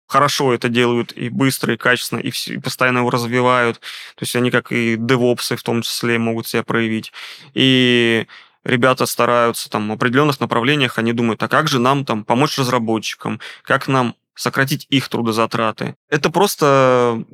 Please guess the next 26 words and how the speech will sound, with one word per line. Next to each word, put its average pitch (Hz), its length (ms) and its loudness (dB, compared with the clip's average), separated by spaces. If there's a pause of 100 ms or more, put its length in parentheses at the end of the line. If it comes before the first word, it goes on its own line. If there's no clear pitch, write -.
(120)
м, 131 300 -6
я 139 180 0
бы 185 120 2
сказал, 156 300 0
скорее 143 280 2
соратники, 147 760 0 (180)
инженеры, 143 760 4
в - 80 -16
которых 165 300 0
можно 147 480 0
закинуть 151 440 0
какую-то 151 360 -2
классную 170 400 2
идею, 165 220 4
о - 20 -6
которой 143 320 0
ты 139 100 -6
подумал, 143 460 2 (240)
«Блин, 160 180 4
было 147 140 4
бы 143 100 2
круто, 202 240 0
если 143 140 -2
бы 143 80 0
было 143 240 2
так». 120 220 0